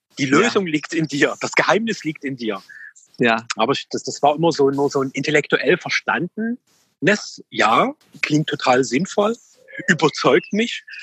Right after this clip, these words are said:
Speaker 1: aber ich habe das nie wirklich gefühlt und jetzt sinke ich immer mehr in diese gefühlte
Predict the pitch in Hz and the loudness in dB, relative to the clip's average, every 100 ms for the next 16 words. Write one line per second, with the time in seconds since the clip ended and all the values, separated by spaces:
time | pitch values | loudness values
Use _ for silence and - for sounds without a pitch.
0 | - - - 127 120 - - - 135 - | -12 -6 -2 0 0 -2 -2 -2 -4 -4
1 | 156 170 - 147 - - - 208 - 214 | 0 2 0 -2 -4 -6 -2 -2 -2 0
2 | 131 - - - - - 151 190 190 160 | -2 -2 -14 -18 -16 -2 2 2 2 2
3 | 156 147 147 147 139 - - - 165 202 | 4 4 2 0 -4 -6 -6 0 0 2
4 | 208 | 0